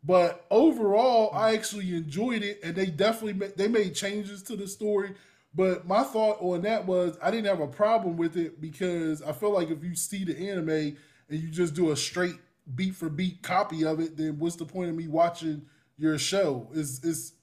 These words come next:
so I didn't have a problem with them making changes to it, but apparently fans didn't like that and it did not make it.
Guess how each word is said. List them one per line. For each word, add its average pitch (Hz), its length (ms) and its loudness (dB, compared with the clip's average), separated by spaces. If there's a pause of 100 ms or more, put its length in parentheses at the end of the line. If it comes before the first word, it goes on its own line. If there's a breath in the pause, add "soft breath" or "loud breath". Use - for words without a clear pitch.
(140)
so 156 480 0 (260)
I 180 140 2
didn't 180 160 0
have 175 120 -2
a 151 40 -12
problem 160 340 2
with 147 140 -6
them 143 340 -4 (320 soft breath)
making 135 280 -4
changes 151 380 -4
to 139 200 -2
it, 123 120 -4
but 127 280 -4
apparently 147 440 -4
fans 139 420 -6
didn't 131 280 -8
like 131 260 -8
that 127 280 -8
and 123 260 -10
it 123 140 -10
did 123 180 -14
not 120 200 -10
make 123 240 -12
it. 113 100 -16